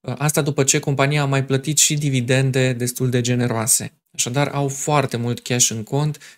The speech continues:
uh, cash peste datoriile purtătoare de dobânzi, așa cum menționam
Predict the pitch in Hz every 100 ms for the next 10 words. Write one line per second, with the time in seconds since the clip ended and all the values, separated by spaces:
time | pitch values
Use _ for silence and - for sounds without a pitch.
0 | _ _ 127 123 123 143 139 - 156 156
1 | - 127 123 - 123 131 123 123 113 117
2 | 127 123 117 120 123 139 127 - 123 131
3 | 127 120 120 117 113 120 110